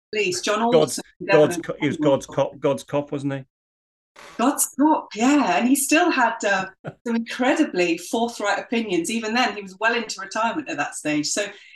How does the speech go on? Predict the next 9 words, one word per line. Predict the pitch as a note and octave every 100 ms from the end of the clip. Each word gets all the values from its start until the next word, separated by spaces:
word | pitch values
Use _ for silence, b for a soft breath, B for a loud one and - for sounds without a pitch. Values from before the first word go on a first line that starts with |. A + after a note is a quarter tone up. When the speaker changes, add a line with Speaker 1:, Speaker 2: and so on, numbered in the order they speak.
| B
Speaker 1:
yeah, | C#4+ A#3+ C#4
that | D4+
was | D#4+
my | D4+
first | D4 C#4 C4 C4 -
foray | C4 A3+ G3+ F#3
into, | F3+ F3+ - F3+ F3+
uh, | F3 -
into | F3+